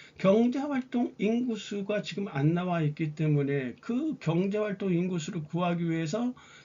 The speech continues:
경제활동 참가율이라는 요 비율을 이용해 주는 거예요. 경제활동 참가율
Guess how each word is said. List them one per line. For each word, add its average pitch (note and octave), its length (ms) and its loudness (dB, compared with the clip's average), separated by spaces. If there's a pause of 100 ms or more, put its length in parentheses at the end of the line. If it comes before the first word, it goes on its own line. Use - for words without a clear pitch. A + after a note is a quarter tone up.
(140)
경제활동 A3 920 0
참가율이라는 G3 960 -2
요 G3 160 -4 (120)
비율을 A#3+ 760 2
이용해 F#3 480 2
주는 D3+ 320 2
거예요. D3 600 -4 (380)
경제활동 A3 760 4
참가율 G3+ 880 0